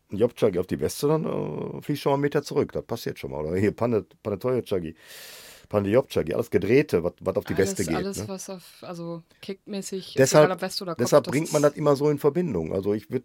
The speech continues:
Speaker 1: also wir damals bei uns, äh, I T F, äh, das war mehr so wie Kickboxen. Ein bisschen, ein bisschen, ein bisschen, äh, ein bisschen abgeändert und ein bisschen, ähm, weniger,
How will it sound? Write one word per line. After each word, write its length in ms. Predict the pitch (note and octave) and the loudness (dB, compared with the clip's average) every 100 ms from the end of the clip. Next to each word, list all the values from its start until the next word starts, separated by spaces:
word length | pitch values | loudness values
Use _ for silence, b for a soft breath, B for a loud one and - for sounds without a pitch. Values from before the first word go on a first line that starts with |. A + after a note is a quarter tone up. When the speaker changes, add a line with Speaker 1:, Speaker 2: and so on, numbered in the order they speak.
| _ | _
Speaker 1:
also 260 | A#2+ G#2 | -4 0
wir 100 | G2+ | 0
damals 420 | C#3 - A2+ D#3+ E3+ | 0 6 6 6 4
bei 100 | A#2 | 2
uns, 320 | D3 F#3+ - | 2 -2 -4
äh, 420 | E3+ E3 D3 D3 | -2 0 0 -4
I 60 | D#3+ | -4
T 100 | D#3+ | -4
F, 240 | - - | -4 -8
äh, 160 | F3 D#3 - - G#2+ | -10 -10 -12 -16 -8
das 120 | G#2+ | -2
war 100 | B2 | 0
mehr 200 | A#2 B2+ | 4 4
so 100 | C#3+ | 2
wie 80 | D#3+ | -2
Kickboxen. 640 | - F#3+ - D2 - D#2 - | -4 -4 -4 -4 -8 -14 -12
Ein 140 | G2 | -4
bisschen, 540 | C3+ D3+ D3+ C#3 B2+ - _ _ B B B B - | -4 -2 0 0 -4 -14 _ _ B B B B -4
ein 60 | |
bisschen, 360 | A2+ - C#3 A#2+ | -4 2 2 2
ein 120 | G#2+ | 0
bisschen, 360 | A#2+ - A#2+ A#2 | -4 -2 -2 0
äh, 320 | A2+ A2 G#2 | 0 2 2
ein 60 | |
bisschen 240 | G2+ A2 B2+ | 0 -6 -6
abgeändert 680 | C#3+ - D#3 D#3 E3 E3 - | -6 -2 -2 0 -2 -4 -4
und 140 | G#2+ | -6
ein 80 | G2+ | -4
bisschen, 440 | B2 - A#2+ A#2 A#2 | -4 -2 -4 -4 -8
ähm, 540 | A#2 G#2+ G2+ G2+ - F#2+ | -8 -8 -8 -10 -12 -8
weniger, 680 | F#2 B2+ C3+ B2 A#2+ A#2 G#2+ | -2 0 2 2 4 2 -2